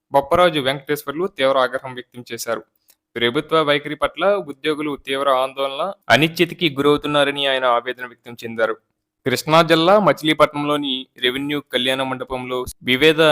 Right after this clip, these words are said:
ప్రభుత్వ శాఖల ఉద్యోగ సంఘ నాయకులతో ఆయన సమావేశమయ్యారు. ఈ సందర్భంగా బొప్పరాజు మీడియాతో మాట్లాడుతూ ప్రభుత్వ తీరును తీవ్రంగా విమర్శించారు. రాష్ట్ర ప్రభుత్వ ఉన్నతాధికారులు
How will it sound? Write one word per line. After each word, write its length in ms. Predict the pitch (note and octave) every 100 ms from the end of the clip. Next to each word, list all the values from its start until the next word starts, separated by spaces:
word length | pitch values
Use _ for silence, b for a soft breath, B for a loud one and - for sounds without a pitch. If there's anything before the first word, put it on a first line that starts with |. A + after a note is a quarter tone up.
| D3
ప్రభుత్వ 420 | D3 C#3 D3 - D3+
శాఖల 400 | - C#3 C#3 C#3
ఉద్యోగ 400 | B2+ B2 D#3 D3+
సంఘ 300 | D3+ C3+ C3+
నాయకులతో 560 | C3 C3 C3 B2+ - F3
ఆయన 240 | C#3+ C3 B2+
సమావేశమయ్యారు. 840 | B2+ A2+ A#2+ B2 B2 A#2+ A#2+ A#2+ - _ _ _ -
ఈ 100 | A2+
సందర్భంగా 560 | B2+ A#2+ C3 C3 C#3 C#3
బొప్పరాజు 540 | C3 B2+ C3+ C3+ C3+
మీడియాతో 420 | C3 C3 C3 -
మాట్లాడుతూ 540 | C3+ B2+ C3 C3 - E3+
ప్రభుత్వ 460 | - C3+ C#3+ - D3
తీరును 340 | C#3 C#3 C#3
తీవ్రంగా 460 | - C3 C3 C3 E3
విమర్శించారు. 680 | C#3+ B2+ - C3 B2 A#2 A2+ _ _ _ _ - -
రాష్ట్ర 400 | B2 C3 - E3
ప్రభుత్వ 500 | E3 C3+ D3 - D3
ఉన్నతాధికారులు 800 | B2 B2+ C3+ C3 C3 C3 B2 C#3